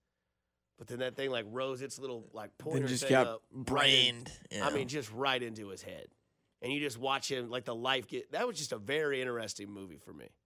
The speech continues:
Speaker 1: Starship Troopers.
Speaker 2: It's a, it's a good movie. It's a good satire.
Speaker 1: Somebody says Shawshank Redemption. I don't know how that could emotionally, like, I mean, I guess if you,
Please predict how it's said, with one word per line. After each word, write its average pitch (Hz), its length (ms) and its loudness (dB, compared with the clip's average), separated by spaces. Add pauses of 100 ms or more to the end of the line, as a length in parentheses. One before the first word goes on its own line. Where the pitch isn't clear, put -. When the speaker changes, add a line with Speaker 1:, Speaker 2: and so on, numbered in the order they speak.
(1700)
Speaker 1:
Starship 113 480 -4
Troopers. - 460 -14 (300)
Speaker 2:
It's 190 180 4
a, 240 220 6
it's 180 180 8
a 247 60 8
good 180 220 10
movie. 180 360 8
It's 131 140 4
a 147 40 6
good 165 200 6
satire. 139 680 6 (1700)
Speaker 1:
Somebody 151 320 -2
says 123 200 -2
Shawshank 139 720 2
Redemption. 113 600 -2 (680)
I - 40 -2
don't 220 80 2
know 220 120 2
how 160 140 4
that 156 160 0
could 147 100 0
emotionally, 120 920 0
like, 104 360 -6 (1800)
I - 40 -8
mean, 113 80 0
I 120 40 0
guess 120 220 0
if 120 100 -2
you, 104 300 -4